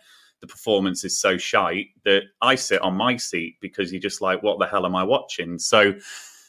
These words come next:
you know, I, I, I do think he cares, and, and I think that's why the response was. But what I will say is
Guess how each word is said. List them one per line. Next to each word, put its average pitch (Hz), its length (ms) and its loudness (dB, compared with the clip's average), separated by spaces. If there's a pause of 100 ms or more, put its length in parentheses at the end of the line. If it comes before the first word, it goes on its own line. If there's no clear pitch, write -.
(160)
you 113 80 2
know, 92 140 4
I, 107 340 6
I, 107 200 4 (180)
I 107 80 6
do 123 240 4
think 98 220 -4
he 98 100 -10
cares, 95 680 -2 (120)
and, 98 280 -2
and 98 140 -4
I 92 60 -2
think 98 200 -6
that's 95 220 -6
why 98 140 2
the 92 80 -4
response 101 480 -8
was. 92 140 -8 (100)
But 104 260 6
what 107 140 2
I 104 60 4
will 123 260 0
say - 460 -6 (540)
is 101 500 0